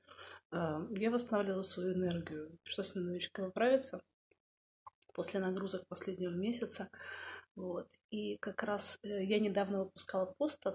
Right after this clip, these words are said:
том, м, с вопросом, да, м, хотите ли вы, м, уч-,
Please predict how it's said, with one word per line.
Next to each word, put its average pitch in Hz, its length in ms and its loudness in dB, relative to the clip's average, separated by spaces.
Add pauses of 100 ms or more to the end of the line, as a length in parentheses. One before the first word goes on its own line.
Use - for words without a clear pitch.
том, 262 360 6 (920)
м, 180 440 2
с - 100 -4
вопросом, 196 640 0 (280)
да, 190 340 0
м, 160 260 -8 (240)
хотите 254 460 6
ли 185 100 2
вы, 226 280 4 (500)
м, 175 300 0
уч-, - 240 -6